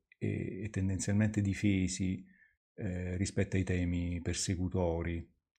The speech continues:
Ehm, infine poi abbiamo la situazione della, del delirio paranoicale,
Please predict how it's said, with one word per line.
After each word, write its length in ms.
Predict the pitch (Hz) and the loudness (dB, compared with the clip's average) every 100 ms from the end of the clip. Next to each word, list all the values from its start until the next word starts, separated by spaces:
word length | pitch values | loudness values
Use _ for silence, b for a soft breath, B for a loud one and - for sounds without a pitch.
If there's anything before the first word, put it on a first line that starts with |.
| _ _ _ _ _ _ _ _ - | _ _ _ _ _ _ _ _ -8
Ehm, 2000 | - 50 50 50 50 50 50 50 50 50 - - - - 240 220 247 - - - _ | -4 -2 -2 -2 -4 -4 -6 -6 -6 -6 -8 -8 -8 -8 -10 -10 -14 -14 -18 -20 _
infine 380 | 117 117 135 107 | 0 4 6 8
poi 120 | 110 | 6
abbiamo 260 | 87 90 | 6 4
la 60 | 95 | 4
situazione 680 | 92 101 101 - 120 110 90 | 4 4 4 4 6 6 6
della, 640 | 90 87 85 87 85 85 | 4 0 0 -2 -2 -4
del 1040 | 87 87 90 98 - - 117 - - 95 92 | -4 -6 -8 -8 -10 -10 -10 -10 -8 -4 0
delirio 380 | 95 95 101 98 | 2 4 4 4
paranoicale, 1120 | 92 90 95 90 92 80 80 85 98 127 - | 2 2 2 2 0 0 -2 -2 0 -2 -4